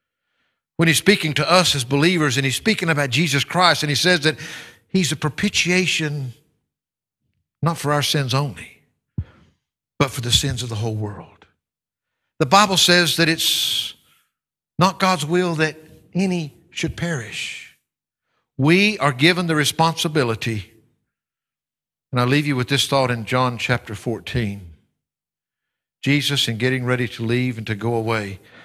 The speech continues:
we looked at that in Acts this morning when they were gazing, and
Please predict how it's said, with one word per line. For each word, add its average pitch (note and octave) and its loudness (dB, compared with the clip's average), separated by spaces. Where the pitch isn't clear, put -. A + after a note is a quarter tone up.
we C3 0
looked D#3 0
at B2 -8
that B2+ 2
in B2 -6
Acts C3+ 0
this C#3 -4
morning E3+ -2
when C3 -4
they C3+ -2
were C3+ -4
gazing, D3 -2
and B2+ -4